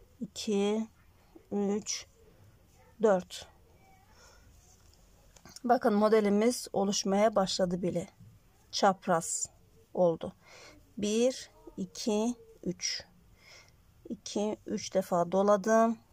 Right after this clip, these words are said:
Hemen diğer trabzanıma battım. Aradaki zincirler bakın boş kalıyor. Şimdi geldim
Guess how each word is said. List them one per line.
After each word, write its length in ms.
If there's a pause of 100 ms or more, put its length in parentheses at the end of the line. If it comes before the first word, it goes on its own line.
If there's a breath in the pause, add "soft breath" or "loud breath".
(360)
Hemen 420
diğer 360
trabzanıma 760
battım. 600 (520 loud breath)
Aradaki 440
zincirler 580
bakın 420
boş 260
kalıyor. 500 (640 loud breath)
Şimdi 380
geldim 480